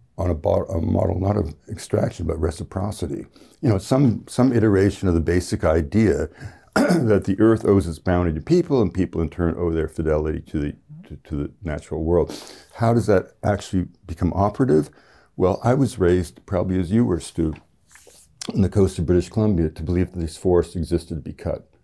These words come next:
That was the foundation of the ideology of sus-,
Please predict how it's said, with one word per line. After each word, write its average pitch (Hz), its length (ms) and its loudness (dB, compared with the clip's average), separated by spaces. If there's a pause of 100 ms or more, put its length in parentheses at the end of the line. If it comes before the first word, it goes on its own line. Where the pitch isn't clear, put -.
(380)
That 95 100 2
was 92 120 2
the 85 60 -2
foundation 95 640 2
of 78 80 -2
the - 140 -4
ideology 87 560 2
of 78 120 -10
sus-, - 240 -18